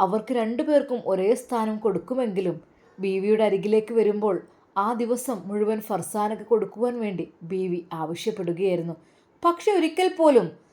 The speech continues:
നമ്മുടെ സെയ്ഫ് അറബി അതിന് തയ്യാറല്ലായിരുന്നു. അവർ രണ്ടുപേർക്കും ഒരേ സ്ഥാനം ഒരേ ദിവസങ്ങളായിരുന്നു നൽകിയിരുന്നത്. എന്നാൽ അവിടുത്തെ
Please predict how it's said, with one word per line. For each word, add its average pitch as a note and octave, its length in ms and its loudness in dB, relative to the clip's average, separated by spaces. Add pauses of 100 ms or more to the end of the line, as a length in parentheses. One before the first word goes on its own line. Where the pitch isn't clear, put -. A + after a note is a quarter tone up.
(140)
നമ്മുടെ G#3+ 340 2
സെയ്ഫ് G3+ 420 -2
അറബി G3+ 260 0 (100)
അതിന് C4+ 260 -2 (100)
തയ്യാറല്ലായിരുന്നു. F#3 840 2 (380)
അവർ G#3 280 4
രണ്ടുപേർക്കും A#3+ 800 2
ഒരേ G3 300 2
സ്ഥാനം A3+ 480 -2
ഒരേ G3+ 240 0
ദിവസങ്ങളായിരുന്നു G#3 880 -2 (360)
നൽകിയിരുന്നത്. F3+ 760 -2 (640)
എന്നാൽ F4 360 6
അവിടുത്തെ D#4 440 6